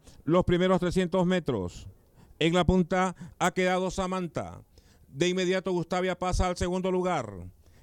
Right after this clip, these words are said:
Sky Indy ha quedado en el tercer puesto, cuarta Neva Hart. Luego se ubica Puerta de Alcalá.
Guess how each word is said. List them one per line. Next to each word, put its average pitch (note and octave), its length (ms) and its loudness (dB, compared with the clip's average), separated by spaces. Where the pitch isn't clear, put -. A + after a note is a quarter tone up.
Sky F3+ 420 4
Indy F3+ 260 -2
ha F#3 80 0
quedado F3+ 280 2
en F#3 60 0
el F3+ 80 0
tercer F3+ 300 -2
puesto, F#3 320 -2
cuarta F#3 300 0
Neva F#3 200 2
Hart. C3 480 -2
Luego F3+ 240 2
se F#3 100 -2
ubica F#3 260 0
Puerta F#3 320 -2
de F3+ 80 2
Alcalá. F3+ 560 -2